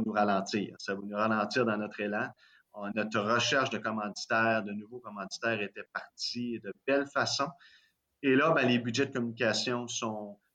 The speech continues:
les budgets de communication, marketing et publicité sont plus, sont gelés pour la plupart. Les gens attendent de voir comment ils vont en sortir.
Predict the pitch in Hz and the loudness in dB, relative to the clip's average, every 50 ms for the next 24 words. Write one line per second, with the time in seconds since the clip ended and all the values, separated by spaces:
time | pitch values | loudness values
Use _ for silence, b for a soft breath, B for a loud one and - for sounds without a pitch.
0 | _ _ _ 113 110 95 - 123 120 120 - 123 - - 120 104 104 123 120 117 | _ _ _ -16 -16 -8 -4 -4 -4 -4 -4 -8 -4 0 0 0 2 2 0 0
1 | 104 - - 104 98 - 123 117 107 - - 110 98 104 101 98 - - - 120 | -2 -2 -2 -6 -6 -6 -8 -10 -10 -14 -18 -20 -20 -16 -12 -12 -10 -8 -6 -6
2 | 120 120 117 - - 107 101 101 95 - _ 113 110 - - - - - - _ | -6 -6 -6 -6 -6 -6 -6 -6 -8 -12 _ -16 -14 -12 -12 -12 -14 -16 -18 _
3 | _ 104 104 - - - - 120 120 127 - 107 104 98 - - _ 92 _ - | _ -18 -18 -18 -18 -10 -4 -2 -2 -2 -2 -6 -10 -12 -12 -14 _ _ _ -6
4 | 110 113 131 151 170 175 175 _ _ _ _ _ _ _ _ _ 110 107 107 131 | -4 -4 -6 -8 -10 -14 -18 _ _ _ _ _ _ _ _ _ -2 0 2 2
5 | 127 120 - 127 120 117 113 120 131 127 123 123 113 117 123 123 120 110 113 113 | 2 2 2 2 2 2 0 0 0 -2 -2 -4 -4 -4 -2 -4 -4 -4 -4 -6
6 | 107 104 101 - 107 - - - - 113 120 147 196 208 | -6 -6 -6 -6 -6 -6 -8 -6 -4 -2 -2 -2 -4 -8